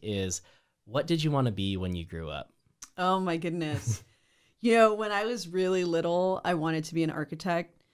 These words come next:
Speaker 2: Um, <laughs> and as I progressed through school, I was like, "You know what? Maybe that's not gonna be the best fit for me," right? And so, but I had always had a fascination with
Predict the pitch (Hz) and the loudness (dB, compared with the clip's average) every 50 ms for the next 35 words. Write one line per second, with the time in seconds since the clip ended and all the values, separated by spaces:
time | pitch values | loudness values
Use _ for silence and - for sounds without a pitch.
0 | _ _ _ _ _ _ - 165 165 160 156 160 156 147 151 151 143 - 220 240 | _ _ _ _ _ _ -4 -2 0 0 0 0 0 0 -2 -2 -2 -2 -2 -2
1 | 233 220 214 185 180 - - - - 175 175 160 160 156 156 156 151 151 143 143 | -4 -6 -4 -4 -4 -4 -4 -6 -4 -2 -2 0 -2 -2 -2 -4 -4 -4 -4 -6
2 | - - _ _ _ _ _ _ _ _ _ _ _ _ - - 180 185 175 196 | -8 -14 _ _ _ _ _ _ _ _ _ _ _ _ 0 2 2 2 2 0
3 | 196 190 - 220 190 185 180 185 190 190 - - - - 214 214 214 208 - - | -4 -4 -4 -6 -6 -4 -2 -2 0 0 -2 -4 -8 -6 -2 -2 0 0 0 0
4 | - - - 311 370 370 277 233 202 190 196 202 220 226 - - _ _ _ _ | 0 2 4 4 6 6 6 6 6 4 2 0 -4 -6 -10 -16 _ _ _ _
5 | - 190 202 208 214 247 247 247 302 330 381 381 349 359 359 359 359 349 320 - | -6 -4 -2 2 2 2 4 4 4 6 6 4 4 6 6 6 6 4 4 2
6 | - 214 220 226 240 240 269 285 302 320 320 320 311 320 320 311 311 311 311 302 | 0 2 2 4 4 6 6 8 8 8 8 6 6 6 6 6 6 6 6 4
7 | 302 269 269 233 208 - - 220 208 196 190 180 175 196 196 - 220 220 214 214 | 4 4 2 0 -2 -2 -2 0 2 2 2 2 2 0 0 0 0 0 0 0
8 | 202 185 185 170 165 - - - 180 - - - - 135 110 87 80 64 57 57 | 0 0 0 -2 -2 -6 -4 -4 -4 -4 -4 -8 -10 -8 -8 -8 -10 -10 -10 -12
9 | - - _ _ _ _ _ _ _ _ _ - 156 139 139 143 147 - - - | -14 -16 _ _ _ _ _ _ _ _ _ -8 -6 -4 -4 -4 -4 -4 -4 -2
10 | 170 170 160 165 - - 190 180 175 175 170 170 165 180 175 - _ _ _ _ | -2 -2 -2 -2 0 2 2 4 4 4 4 2 0 -2 -4 -8 _ _ _ _
11 | _ _ _ _ _ _ _ _ _ _ _ _ - - - _ _ _ _ _ | _ _ _ _ _ _ _ _ _ _ _ _ -20 -20 -20 _ _ _ _ _
12 | 196 175 202 226 247 247 262 - - 226 254 285 320 330 311 311 - - 226 233 | -2 0 2 2 4 2 0 -2 -2 -2 0 2 2 2 2 0 -4 -4 -2 0
13 | 233 220 196 - - 180 - 185 - - 190 170 170 170 - - 180 175 165 160 | 0 0 0 2 2 2 2 2 0 0 2 2 2 2 0 -2 0 0 2 2
14 | 165 160 156 165 151 156 - | 0 0 0 -2 -2 -4 -6